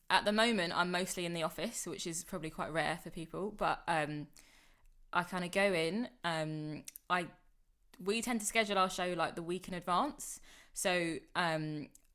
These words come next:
I check that the music we've scheduled still all makes sense, like, the music we've put and the order makes, still makes sense. Um, have a look at what's,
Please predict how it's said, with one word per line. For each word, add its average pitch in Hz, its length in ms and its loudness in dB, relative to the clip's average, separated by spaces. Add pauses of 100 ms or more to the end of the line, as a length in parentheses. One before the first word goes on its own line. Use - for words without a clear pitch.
I 180 80 -2
check - 380 -2
that 185 180 0
the 180 80 -2
music 180 260 -2
we've 160 100 -4
scheduled 170 360 -6
still 170 240 -4
all 165 80 -4
makes 156 200 -4
sense, 226 360 -4
like, - 100 -2
the 165 80 -4
music 170 260 -4
we've 170 140 -8
put - 280 -2 (120)
and 165 160 -4
the 165 80 -4
order 165 180 -4
makes, - 380 -6
still 196 220 -6
makes 185 200 -4
sense. 254 380 -2 (420)
Um, 170 280 2
have 190 180 -4
a 185 60 2
look 190 220 2
at - 80 -6
what's, - 480 -2